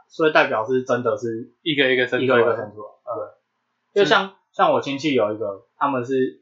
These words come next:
Speaker 1: 他们家有三个，可是第二胎就是双胞胎。
Speaker 2: 哦。
Speaker 1: 所以就那就没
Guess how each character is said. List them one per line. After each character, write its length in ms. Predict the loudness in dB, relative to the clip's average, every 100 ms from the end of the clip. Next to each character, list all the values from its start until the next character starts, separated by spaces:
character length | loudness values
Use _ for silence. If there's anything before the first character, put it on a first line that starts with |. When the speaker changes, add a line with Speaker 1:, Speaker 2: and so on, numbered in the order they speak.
| -6
Speaker 1:
他 100 | -2
们 80 |
家 100 | 2
有 60 | 0
三 280 | 0 -10 -10
个， 80 | _
可 100 | -6
是 140 | -2 2
第 160 | 4
二 100 | 4
胎 160 | 4 2
就 100 | 0
是 80 | -6
双 180 | -10 -14
胞 80 | -12
胎。 140 | -14 -16 -20 _ _
Speaker 2:
哦。 240 | 4 4 6
Speaker 1:
所 100 | 4
以 40 |
就 120 | 4
那 140 | 2 0
就 60 |
没 100 | 0